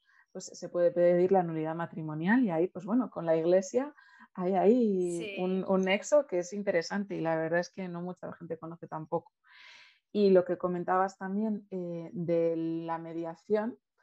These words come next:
Speaker 1: también es otra figura que yo la conocí durante la carre-, donde el máster, creo, en la carrera, no estoy segura, pero es muy interesante y es que antes de ir a juicios,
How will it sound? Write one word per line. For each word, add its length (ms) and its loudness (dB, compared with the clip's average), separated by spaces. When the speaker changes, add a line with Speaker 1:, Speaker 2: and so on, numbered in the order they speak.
Speaker 1:
también 240 -4
es 100 -4
otra 180 -4
figura 380 6
que 120 0
yo 120 4
la 140 4
conocí 300 -12
durante 300 -10
la 120 -6
carre-, 280 -6
donde 440 -8
el 80 -14
máster, 400 -14
creo, 220 -10
en 60 -12
la 100 -14
carrera, 300 -12
no 80 -14
estoy 200 -18
segura, 400 -18
pero 140 2
es 100 0
muy 140 -2
interesante 720 -8
y 100 0
es 120 -4
que 140 -10
antes 360 -6
de 80 -2
ir 80 -2
a 80 0
juicios, 720 -10